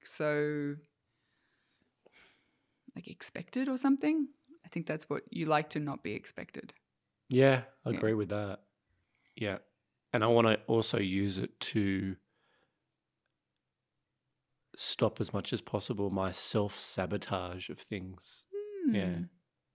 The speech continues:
Speaker 2: Not gonna go into specific
Speaker 1: <laughs>
Speaker 2: details
Speaker 1: Okay.
Speaker 2: now, but 'cause that's another, I guess that's another pod-, podcast episode. But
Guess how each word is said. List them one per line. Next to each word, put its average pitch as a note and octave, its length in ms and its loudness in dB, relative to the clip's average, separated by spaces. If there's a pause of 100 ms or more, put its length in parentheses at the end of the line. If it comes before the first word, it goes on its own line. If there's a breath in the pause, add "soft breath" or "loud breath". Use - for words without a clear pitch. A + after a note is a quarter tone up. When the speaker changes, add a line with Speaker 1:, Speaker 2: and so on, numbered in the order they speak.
(720)
Speaker 2:
Not G#2 100 -2
gonna F2 160 -6
go F2 80 -8
into E2+ 140 -8
specific - 460 -8
Speaker 1:
<laughs> G#3+ 320 6
Speaker 2:
details G#3+ 120 6
Speaker 1:
Okay. A#3+ 100 12
Speaker 2:
now, A#3+ 200 12
but B3+ 220 6
'cause D4 260 2
that's A#2+ 140 2
another, G#2 340 2 (140)
I G#2+ 80 0
guess G2+ 240 0
that's - 260 0
another G#2+ 260 2 (340)
pod-, A2+ 340 2
podcast A#2 840 2
episode. G2 520 -4
But - 200 0